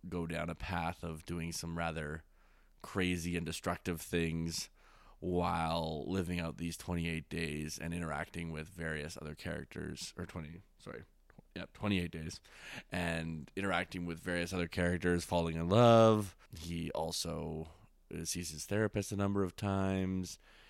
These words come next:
He seems to come to knowledge of time travel, and at the end makes some decisions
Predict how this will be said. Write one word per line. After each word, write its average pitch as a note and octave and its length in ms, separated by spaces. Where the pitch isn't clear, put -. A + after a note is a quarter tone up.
He F2 160
seems - 420
to D2+ 440
come E2+ 220
to E2 120
knowledge D#2+ 640
of D#2 140
time G#2 320
travel, G#2+ 580
and F2 480
at F2+ 180
the D#2+ 180
end E2 520
makes - 440
some E2 180
decisions F#2+ 760